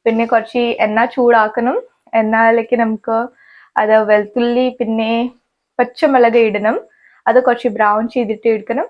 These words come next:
പിന്നെ അത് വെണ്ടയ്ക്ക ഉണ്ടെങ്കിൽ അത് ഇടണം. ആ, കുറെ പേര് സബോള ഇടും, പക്ഷെ സബോള എടുത്തില്ലെങ്കിൽ കുഴപ്പമില്ല, നമുക്ക് വെളുത്തുള്ളി പിന്നെ പച്ചമുളക് മതി.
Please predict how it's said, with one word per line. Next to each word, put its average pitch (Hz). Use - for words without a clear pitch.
പിന്നെ 262
അത് 254
വെണ്ടയ്ക്ക 226
ഉണ്ടെങ്കിൽ 233
അത് 247
ഇടണം. 185
ആ, 208
കുറെ 262
പേര് 339
സബോള 240
ഇടും, 254
പക്ഷെ 269
സബോള 240
എടുത്തില്ലെങ്കിൽ 285
കുഴപ്പമില്ല, 190
നമുക്ക് 226
വെളുത്തുള്ളി 233
പിന്നെ 240
പച്ചമുളക് 240
മതി. 196